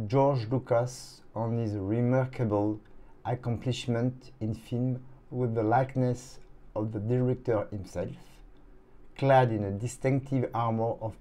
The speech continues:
Imperial Stormtrooper. Donc là, je suis en train de vous le dire en anglais, qu'est-ce que je vois que c'est marqué en français, je suis en dessous. LOL. <laughs> Donc je traduis. Nous rendons hommage à George Lucas et à ses réalisations cinématographiques, remarquables avec une figurine du réalisateur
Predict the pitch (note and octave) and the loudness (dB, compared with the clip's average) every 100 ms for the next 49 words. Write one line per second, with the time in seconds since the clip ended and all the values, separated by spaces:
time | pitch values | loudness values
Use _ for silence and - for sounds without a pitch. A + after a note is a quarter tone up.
0 | - B2+ B2+ B2 A#2 A2+ A2 A2 G#2+ G2 | -2 0 0 2 2 2 2 -2 -6 -8
1 | - G#2 - - - - - - - - | -6 -10 -8 -12 -14 -20 -20 -20 -20 -20
2 | - - - - - - - - - - | -20 -20 -20 -20 -20 -20 -20 -20 -20 -20
3 | - - G#2 A2+ C3 C3 A#2+ B2 A#2 A2 | -18 -8 -4 -2 -2 -2 -2 -2 0 0
4 | A2 A2+ B2+ B2 - G#2 G#2+ A2+ G#2+ G2 | 0 0 -2 -4 -4 -4 -4 -4 -6 -8
5 | G#2 G2+ G2 - G#2+ G2 F2+ - - - | -8 -6 -8 -6 -8 -6 -8 -10 -16 -10
6 | F#2 F2+ F2+ A#2 A#2 - - - B2+ - | -6 -6 -6 -6 -6 -6 -14 -10 -8 -6
7 | - - - - F2 E2+ F2 G2+ - - | -8 -10 -12 -10 -8 -8 -6 -8 -10 -14
8 | - - - - - - B2 C#3 E3+ F3 | -20 -20 -18 -16 -12 0 6 8 10 10
9 | D3+ A2+ G2+ A#2 A2 A2 A2+ - D#2+ - | 8 6 4 2 0 0 -2 -2 -6 -6
10 | G#2 A#2 A#2 A2+ - F#2+ - C#3 C#3 A#2+ | -4 0 0 0 -2 -8 -6 -4 -2 -2
11 | G#2+ F#2+ F2 - - - - - - G2+ | -4 -6 -8 -12 -18 -18 -20 -18 -6 2
12 | B2 C3 C3 - A2 B2+ - G2 F#2+ G#2+ | 4 4 0 -4 -4 -4 -6 -6 -4 -4
13 | F#2+ - C#3+ C3+ A#2 F2 D2+ F2 C3+ G#2 | -6 -6 -2 0 0 0 -2 0 0 0
14 | F2+ G2+ G#2+ | -2 -4 -6